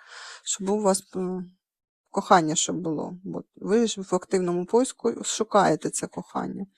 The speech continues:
Але депресія, дев'ять мечів, е, вже похоронили цю ідею, я так розумію. Так, скажіть, покажіть, в чому справжня причина, чого так відбувається?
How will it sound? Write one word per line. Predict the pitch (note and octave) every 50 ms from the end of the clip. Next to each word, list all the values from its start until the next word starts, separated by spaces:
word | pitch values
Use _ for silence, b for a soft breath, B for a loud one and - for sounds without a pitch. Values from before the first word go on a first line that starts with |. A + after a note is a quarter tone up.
| B B B B B B
Але | B F#3+ G3+ A#3+ C#4 D4 D#4 D4+ C4
депресія, | A#3 A#3+ A3+ - - G3 D#3+ - - - E3+ E3
дев'ять | F3+ F#3 F#3+ F#3+ F#3+ - -
мечів, | F#3+ F#3+ - - A3+ A#3 B3 B3 - - G3
е, | G3 G3+ G3+ G3+ G3+ F#3+ G3 _ _ _ _ _ _ -
вже | G3+ G3 F#3+ G3 G3 G3 F#3+ F#3+ F#3 F3+ G3 F#3+ _ _ _ _ _ _ _ _ _ _ _ _ _ _ _ _ _ _ _ _ _ _ _ _ _ _ _ _ _ _ _ - - - -
похоронили | - - - G#3 G3+ G3 G3+ G3+ G#3+ A3+ G#3+ F#3+ F#3+
цю | F#3+ - G3
ідею, | G3 F#3+ F3+ E3+ E3 D#3 D#3 E3 E3+ E3
я | E3+ E3+ E3
так | - D#3+ - -
розумію. | E3+ E3+ - E3+ E3 E3 E3 E3 E3+ F#3 F#3 _ _ B B B B B B B B B B B B B B B B B B - - _ _ _ _ _ _ _ _ _ _ _ _ _ _
Так, | - - G3+ F#3+ F#3 F#3 -
скажіть, | - - - G#3 G3+ G#3 G3 - - - B B B B B
покажіть, | - G3 - G3+ G3 G3 A3 A#3 - -
в | -
чому | - G#3+ G3+
справжня | G3 - - G3 F#3+ G3 G3+ F#3+ F#3
причина, | F#3 - - F#3+ - - - A#3 A#3 G#3+ F#3+
чого | - - F#3+ G3+ G3
так | G3 - F#3 F#3+ _ -
відбувається? | F3 F3+ F3+ F3 F#3 F#3+ D#3 D#3 - - - - - - - F#3+ F#3+